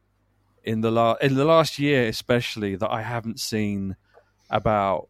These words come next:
you know, ten or twenty times before in, in different formats, different angles, different takes. Um, I think with horror, you know, there's a lot of homogenized,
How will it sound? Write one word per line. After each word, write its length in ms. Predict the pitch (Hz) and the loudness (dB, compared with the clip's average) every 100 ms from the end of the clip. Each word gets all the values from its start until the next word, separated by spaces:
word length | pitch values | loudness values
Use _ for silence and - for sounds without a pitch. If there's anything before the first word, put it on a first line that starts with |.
| _ _ _ _ _ _ - | _ _ _ _ _ _ -10
you 120 | 107 | -6
know, 260 | 104 90 - _ | -4 -6 -8 _
ten 240 | - 127 113 | -6 -2 -2
or 80 | |
twenty 340 | - 123 110 104 | 0 -2 -2 -4
times 560 | - 113 107 101 98 | -6 -4 -2 -4 -8
before 540 | - 107 - 135 104 85 | -10 -10 -2 2 2 0
in, 220 | 104 107 131 | -4 -6 -6
in 100 | 117 | -2
different 320 | 147 - 120 | -2 -2 -10
formats, 640 | - 117 113 113 107 - | 0 4 4 2 -2 -4
different 300 | - 123 98 | -6 -4 -4
angles, 360 | 92 98 95 95 | -6 -6 -8 -8
different 320 | 120 - 98 | -8 -8 -10
takes. 540 | - 101 92 - - - _ _ _ - | -4 -4 -4 -8 -14 -16 _ _ _ -4
Um, 260 | 117 107 107 _ - | 0 0 -4 _ -2
I 100 | - | 0
think 420 | 135 170 151 - - - | 2 0 0 -6 -16 0
with 200 | 131 120 | 2 2
horror, 640 | - 147 139 139 131 113 - _ _ _ _ | 2 6 6 8 6 2 -4 _ _ _ _
you 80 | - | -2
know, 220 | 123 104 - | 2 2 2
there's 240 | 131 135 | 4 6
a 60 | 143 | 8
lot 180 | 143 135 | 8 8
of 120 | 127 | 4
homogenized, 1200 | 127 123 120 110 117 110 110 110 107 107 - - | 2 4 4 2 0 2 2 2 2 -2 -8 -16